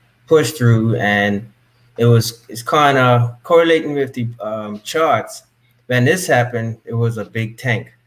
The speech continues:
So I'm saying, when I first saw it, I'm like, "Okay, you know, this, this is a bit unfortunate for them." You know, every other sort of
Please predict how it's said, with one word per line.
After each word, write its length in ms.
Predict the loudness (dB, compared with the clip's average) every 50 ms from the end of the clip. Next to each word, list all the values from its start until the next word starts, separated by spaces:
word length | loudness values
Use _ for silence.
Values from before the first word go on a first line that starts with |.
| _ _ _ _ -20
So 560 | -12 -6 -4 -4 -2 -2 0 -2 -2 -4 -6 -12 _ _ _ _ -8
I'm 140 | -8 -8 -6
saying, 340 | -6 -6 -4 -6 -6 -6 -4
when 120 | -2 0
I 120 | 0 0 0
first 340 | 0 -2 -2 -2 -2 -4
saw 220 | -6 -2 0 2 2
it, 80 | 2
I'm 160 | 0 -2 -2 -2
like, 220 | -4 -4 -4 -4
"Okay, 380 | -4 -6 -6 -6 -6 -4 -4 -4
you 200 | -4 -4 -4 -4
know, 180 | -4 -6 -10
this, 360 | -10 -6 -6 -6 -6 -8 -12
this 340 | -14 _ -6 -6 -6 -4 -6
is 160 | -6 -6 -6
a 80 | -6 -10
bit 200 | -8 -6 -8 -6
unfortunate 720 | -6 -8 -8 -10 -8 -6 -4 -4 -4 -4 -6 -6 -8 -8 _
for 260 | _ -6 -4 -2 -2
them." 440 | 0 0 -2 -2 -2 -4 -6 -8 -10 _ _ -12
You 160 | -10 -6 -6
know, 180 | -6 -6 -6 -6
every 360 | -2 0 0 0 2 2 4
other 440 | 4 4 4 4 2 0 0 -2 -4
sort 340 | -8 -6 -6 -4 -4 -2 -2
of 220 | -2 -4 -4 -8